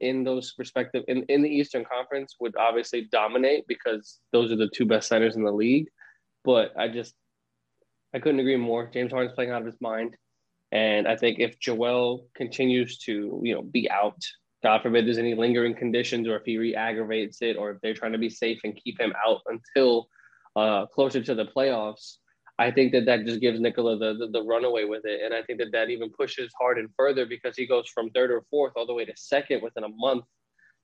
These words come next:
And honestly, Brooklyn is second, and they could take over for first. And I disagree with you only because on one point, it don't, I don't think it makes a difference.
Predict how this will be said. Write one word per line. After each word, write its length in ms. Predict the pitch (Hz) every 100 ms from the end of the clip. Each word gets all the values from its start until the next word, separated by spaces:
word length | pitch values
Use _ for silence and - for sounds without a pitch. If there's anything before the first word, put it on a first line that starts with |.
| -
And 360 | 120 110 107
honestly, 520 | - 113 131 131 120 110
Brooklyn 500 | 101 127 - 123 117
is 460 | 113 110 110 110
second, 600 | - - - 151 - 131 -
and 160 | - 123
they 80 | 117
could 240 | - 123
take 240 | 127 120 -
over 380 | 127 135 123 117
for 180 | 113 107 -
first. 400 | 143 127 127 - _ _ _ _ -
And 180 | 120
I 100 | 110
disagree 380 | 143 156 151 147
with 160 | 151 131
you 120 | 127
only 180 | 127 131
because 680 | 127 - 123 117 117 - -
on 220 | 117 113
one 120 | 120
point, 380 | 120 127 117 110 _ _ _ _ _ _ _ _ _ - -
it 60 |
don't, 160 | 143 170
I 60 | 151
don't 100 | 175
think 120 | 160
it 40 |
makes 220 | 131 135 131
a 40 |
difference. 540 | 117 131 156 156 -